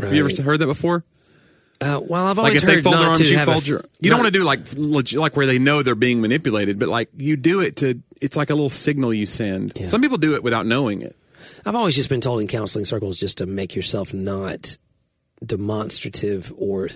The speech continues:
Speaker 2: intimidating in the way you're sitting. Like, make sure your chair
Speaker 1: Right.
Speaker 2: is lower. Make sure, like, you know, you
Speaker 1: Okay.
Speaker 2: don't wanna stand or, or position yourself. You don't wanna put your hands behind your head. Like, these are all, like, things that
Speaker 1: Like
Speaker 2: think about
Speaker 1: arm,
Speaker 2: if you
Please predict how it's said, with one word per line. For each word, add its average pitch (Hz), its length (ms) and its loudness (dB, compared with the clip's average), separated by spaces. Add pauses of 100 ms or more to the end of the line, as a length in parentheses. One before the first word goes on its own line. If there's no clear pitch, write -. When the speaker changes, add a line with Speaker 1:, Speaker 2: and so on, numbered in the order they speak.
(280)
Speaker 2:
intimidating 104 640 -4
in 98 100 -4
the 101 80 -2
way 101 160 -2
you're 98 140 -2
sitting. 95 260 -4
Like, 92 320 -8 (160)
make 127 160 -4
sure 127 140 -2
your 110 220 -2 (200)
chair 107 220 2
Speaker 1:
Right. 90 80 2
Speaker 2:
is 104 120 -2
lower. 104 460 -2
Make 107 260 -6
sure, 104 260 -2
like, 101 320 -4
you 110 80 -2
know, 101 60 -2
you 123 60 0
Speaker 1:
Okay. 120 100 0
Speaker 2:
don't 107 100 2
wanna 113 100 -2
stand 120 580 -2
or, 104 120 -2 (120)
or 107 120 -2
position 117 540 -4
yourself. - 640 -6
You 156 80 2
don't 160 100 4
wanna 156 140 2
put 151 200 -2
your 123 80 0
hands 135 260 2
behind 131 260 -2
your 127 100 -2
head. 123 600 -4 (400)
Like, 127 100 -8
these 151 220 -2
are 147 100 -2
all, 135 280 -2
like, 120 220 -6
things 131 520 -4
that - 340 -8 (640)
Speaker 1:
Like 143 240 4
Speaker 2:
think 160 80 4
about 156 120 6
Speaker 1:
arm, - 80 2
Speaker 2:
if 123 60 -2
you 120 120 -8